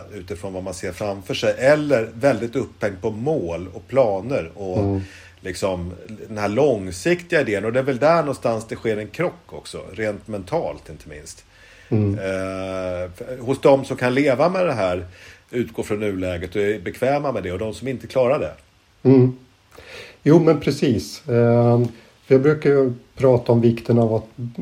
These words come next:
Speaker 2: alltid börja med syftet. Så att säga, det övergripande syftet. Varför finns vi som verksamhet? Vad ska vi uppnå på en övergripande nivå?
Speaker 1: Mm.
Speaker 2: Eh, för börjar man inte där så hamnar man i regel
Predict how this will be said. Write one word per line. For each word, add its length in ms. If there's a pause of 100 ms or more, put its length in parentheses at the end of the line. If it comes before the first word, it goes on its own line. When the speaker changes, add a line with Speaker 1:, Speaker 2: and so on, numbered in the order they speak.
(140)
Speaker 2:
alltid 280
börja 320
med 100
syftet. 680 (1080)
Så 140
att 60
säga, 100
det 140
övergripande 540
syftet. 420
Varför 560
finns 560
vi 220 (200)
som 200
verksamhet? 600
Vad 280
ska 160
vi 100
uppnå 500
på 160
en 40
övergripande 600
nivå? 260 (880)
Speaker 1:
Mm. 220
Speaker 2:
Eh, 520 (360)
för 120
börjar 380
man 160
inte 200
där 380
så 260
hamnar 380
man 200
i 80
regel 440